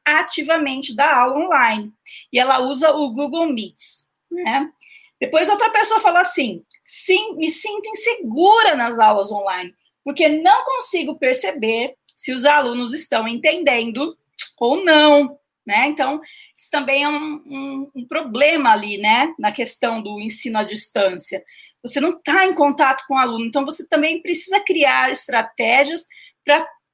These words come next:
pra conseguir o feedback, o retorno, né? Ver se esses alunos realmente estão compreendendo aquilo que você tá falando,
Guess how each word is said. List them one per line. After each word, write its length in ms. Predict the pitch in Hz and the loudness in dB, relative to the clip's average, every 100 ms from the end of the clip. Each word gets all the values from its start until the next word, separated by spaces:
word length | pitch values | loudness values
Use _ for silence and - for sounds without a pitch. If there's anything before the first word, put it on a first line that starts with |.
| _ | _
pra 160 | 302 | 0
conseguir 440 | 330 339 - 262 311 | 0 -4 -4 -4 -4
o 60 | |
feedback, 640 | 330 339 339 262 269 262 269 | -4 -6 -4 2 4 4 0
o 40 | |
retorno, 840 | 262 302 - - 285 277 262 226 196 | -4 -4 -6 2 6 8 6 0 -4
né? 220 | 220 254 - - - | -2 -4 -6 -16 -8
Ver 80 | 262 | -6
se 80 | |
esses 200 | 311 - | -4 0
alunos 380 | 285 285 285 294 | 2 2 0 -2
realmente 320 | 285 311 285 | -2 -2 -2
estão 220 | 302 285 277 | -2 -4 -2
compreendendo 640 | 285 254 254 247 240 240 | -4 -4 -6 -4 -6 -6
aquilo 240 | 247 226 | -8 -8
que 60 | 214 | -10
você 80 | - | -10
tá 120 | 403 | -12
falando, 720 | - 302 262 240 233 233 226 | -2 0 2 0 0 -2 -6